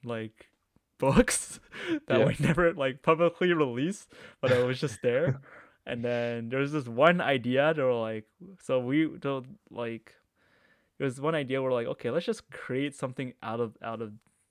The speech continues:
Speaker 1: the, our stories." And, like, and since we were also reading as well, so I think we were the, the three main popular book, uh, that for teenage guys at that time, uh, was Percy Jackson, Michael, Michael, uh,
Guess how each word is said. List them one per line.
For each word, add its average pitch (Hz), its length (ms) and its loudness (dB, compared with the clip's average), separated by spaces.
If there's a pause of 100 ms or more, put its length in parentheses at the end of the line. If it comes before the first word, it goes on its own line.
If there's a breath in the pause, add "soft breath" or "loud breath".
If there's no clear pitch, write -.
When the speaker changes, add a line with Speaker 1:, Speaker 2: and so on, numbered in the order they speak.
(120)
Speaker 1:
the, 107 340 -8
our 113 140 -8
stories." 110 540 -10
And, 110 120 -10
like, 107 180 -10 (420 soft breath)
and 127 160 -4
since 180 180 -6
we 151 140 0
were 135 160 -2
also 135 280 -6
reading 123 300 -6
as 110 160 -8
well, 107 260 -6
so 110 640 -8
I 135 60 -6
think 160 140 -2
we 190 80 2
were 180 200 2
the, 127 300 2
the 120 100 0 (100)
three 180 600 2
main 139 400 -4
popular 135 560 -2
book, 120 300 0 (440)
uh, 110 400 -4 (340 soft breath)
that 107 200 -6
for 113 400 -4 (100)
teenage 131 380 -4
guys 120 300 0
at 139 100 0
that 139 160 0
time, 147 320 0 (560 loud breath)
uh, 113 320 -4
was 113 180 -4
Percy 156 300 2
Jackson, 143 560 0
Michael, 127 520 -2
Michael, 113 280 -12 (160)
uh, 104 140 -14